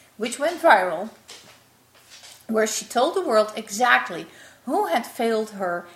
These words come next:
and insulted her. Now, again, another reason why we have,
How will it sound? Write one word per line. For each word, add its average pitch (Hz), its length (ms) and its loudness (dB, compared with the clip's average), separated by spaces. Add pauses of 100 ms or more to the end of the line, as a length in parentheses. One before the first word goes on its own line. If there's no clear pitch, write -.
(140)
and 214 140 -2
insulted 180 680 -8
her. - 340 -8 (500)
Now, 190 440 -2 (100)
again, 196 520 -4
another 214 440 -4
reason 196 440 -8
why 185 120 -4
we 240 200 -10
have, 226 200 -4